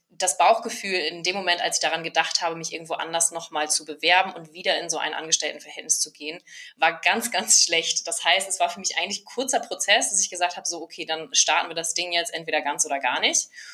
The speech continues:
Und genau, bin dann in die Gründung gegangen, hab dann über den Gründungszuschuss vom, von der Agentur für Arbeit, ähm, auch eine Förderung erhalten. Das heißt, ich konnte das Ganze auch vernünftig vorbereiten.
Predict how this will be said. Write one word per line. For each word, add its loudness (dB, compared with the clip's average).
Und -4
genau, 4
bin 2
dann 4
in -2
die -8
Gründung -2
gegangen, 2
hab -2
dann -2
über 2
den 0
Gründungszuschuss 2
vom, -6
von -6
der 2
Agentur -6
für -2
Arbeit, 2
ähm, 2
auch 0
eine 2
Förderung 4
erhalten. 4
Das 0
heißt, 0
ich -4
konnte -6
das 2
Ganze -2
auch -2
vernünftig -10
vorbereiten. -4